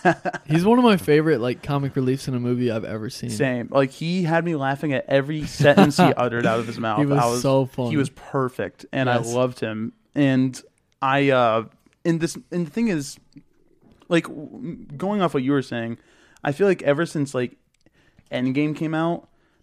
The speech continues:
Speaker 1: not that it's, not a ton of M C U movies came out since Endgame, but, like, I feel like they're all being held to this higher caliber, saying,
Speaker 2: Mm-hmm.
Speaker 1: like,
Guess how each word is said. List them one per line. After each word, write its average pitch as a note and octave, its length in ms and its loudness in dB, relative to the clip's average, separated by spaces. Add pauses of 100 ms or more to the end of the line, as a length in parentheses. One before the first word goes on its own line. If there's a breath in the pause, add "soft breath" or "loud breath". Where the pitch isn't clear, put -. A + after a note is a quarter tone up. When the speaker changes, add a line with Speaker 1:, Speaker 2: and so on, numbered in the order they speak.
Speaker 1:
not E3 120 -2
that F#3 140 4
it's, C3 200 -4
not F3 200 2
a D#3+ 60 2
ton D#3+ 200 0
of A#2 220 -4 (120)
M C#3+ 100 -2
C C3 140 -4
U C3 80 0
movies B2 240 -2
came B2 160 -4
out A2+ 120 -8
since C3 220 -4
Endgame, G#2+ 480 -8
but, G#2+ 200 -2
like, A2+ 160 -4
I B2 80 -2
feel F3 120 -2
like D3+ 80 -2
they're C3 120 -4
all C3+ 280 -2
being C3+ 500 -4
held C3+ 260 -4
to - 80 -14
this A#2+ 160 -10
higher B2 320 -6
caliber, A2+ 600 -8
saying, C3 360 -2
Speaker 2:
Mm-hmm. C3 100 0
Speaker 1:
like, B2 260 -2